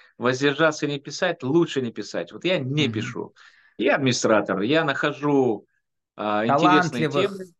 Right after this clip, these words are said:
Speaker 2: нау-, научных, м, э, авторов, да, которые умеют писать научно, но
Speaker 1: Они
Speaker 2: понятно,
Speaker 1: находят
Speaker 2: интересно.
Speaker 1: меня,
Speaker 2: Мгм.
Speaker 1: авторы находят меня.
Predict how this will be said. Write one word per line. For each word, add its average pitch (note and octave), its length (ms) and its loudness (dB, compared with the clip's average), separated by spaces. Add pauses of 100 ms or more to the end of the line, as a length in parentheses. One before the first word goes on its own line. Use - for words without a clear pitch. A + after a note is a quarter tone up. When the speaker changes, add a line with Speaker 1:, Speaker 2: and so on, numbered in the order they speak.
Speaker 2:
нау-, C3 420 -2
научных, C3 840 -2 (180)
м, A2+ 480 -2
э, G#2+ 300 -6 (180)
авторов, D#3 600 0
да, A#2+ 240 -2
которые A#2+ 360 -2
умеют B2+ 300 -2
писать - 340 -6
научно, C3+ 480 -4
но B2+ 340 -4 (180)
Speaker 1:
Они C3 400 0
Speaker 2:
понятно, - 20 -6
Speaker 1:
находят G3 500 0
Speaker 2:
интересно. G3+ 60 -14
Speaker 1:
меня, G3+ 480 -8 (300)
Speaker 2:
Мгм. B2 440 -2
Speaker 1:
авторы D#3 80 -2
находят E3+ 460 -8
меня. F3 420 -8